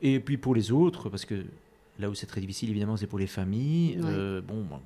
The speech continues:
Speaker 1: j'explique, écoutez, voilà, euh, je vous laisse maintenant le temps, si vous le souhaitez, de, de quitter la pièce.
Speaker 2: Mhm.
Speaker 1: On ira vous rechercher dès que c'est fini,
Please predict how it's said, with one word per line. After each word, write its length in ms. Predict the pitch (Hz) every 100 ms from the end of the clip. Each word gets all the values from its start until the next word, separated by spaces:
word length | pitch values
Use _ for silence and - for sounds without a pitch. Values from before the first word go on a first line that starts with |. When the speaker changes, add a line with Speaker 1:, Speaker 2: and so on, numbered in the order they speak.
| 87
Speaker 1:
j'explique, 340 | 87 - 135 110
écoutez, 300 | - 120 110
voilà, 320 | 101 113 85 -
euh, 40 | 95 95 98 - _ _ _
je 160 | 113 110
vous 100 | 110
laisse 220 | 127 131
maintenant 200 | 120 123
le 100 | 113
temps, 320 | 107 127 131
si 120 | 117 110
vous 80 |
le 60 | 104
souhaitez, 340 | - 113 127
de, 220 | 117 107 107
de 120 | 104
quitter 300 | - 107 110
la 120 | 95
pièce. 540 | - 117 147 170 - -
Speaker 2:
Mhm. 320 | 185 170 180 190
Speaker 1:
On 100 | 123
ira 180 | 120 135
vous 100 | 123
rechercher 420 | - 127 - 123
dès 100 | 113
que 80 | 110
c'est 80 |
fini, 380 | 104 - 92 120